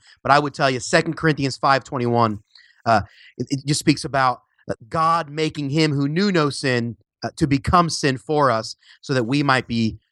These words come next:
the righteousness of God. Uh, the, the entire gospel message summed into one basic sentence. Jesus was never intimate with sin,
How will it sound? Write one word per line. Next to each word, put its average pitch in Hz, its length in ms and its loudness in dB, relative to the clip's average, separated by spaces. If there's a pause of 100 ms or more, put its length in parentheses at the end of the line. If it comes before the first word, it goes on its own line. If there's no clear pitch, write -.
(100)
the 120 100 -2
righteousness 120 840 0
of 104 180 -2
God. 104 300 0 (260)
Uh, 113 40 -10 (100)
the, 139 400 2
the 151 100 -2
entire 156 300 -2
gospel 139 400 -4
message 117 400 -2 (220)
summed 143 280 -2
into 131 220 -2
one 139 400 -2 (240)
basic 139 340 2
sentence. 107 380 -2
Jesus 147 640 0 (400)
was 127 120 -10
never 165 280 0
intimate 156 260 -2
with 127 120 -10
sin, 139 420 0